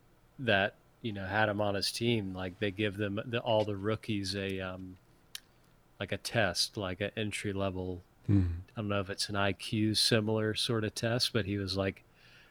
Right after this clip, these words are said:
Speaker 1: he's like, "I've never seen anybody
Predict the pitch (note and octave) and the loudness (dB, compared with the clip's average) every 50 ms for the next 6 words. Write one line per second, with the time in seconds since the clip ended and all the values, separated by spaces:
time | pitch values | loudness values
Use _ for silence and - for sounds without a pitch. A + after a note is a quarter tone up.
0 | - - _ - - - A2 G2+ F#2+ G2+ F#2+ F#2+ G2 G2+ G2+ G2 G2+ G2+ G2+ G2+ | -20 -20 _ -16 -8 -6 -4 -2 0 0 0 2 2 2 2 2 0 0 0 0
1 | G2+ F#2+ G2+ G2 G2 - - - G#2 G2+ G2+ G2 G2 G2 G2 G2 G2 G2+ G2 G2 | 0 2 0 0 0 0 -2 -2 -2 -4 -4 -4 -4 -4 -4 -2 -2 -2 -2 -2
2 | G2 G2 F#2 - | -2 -4 -6 -8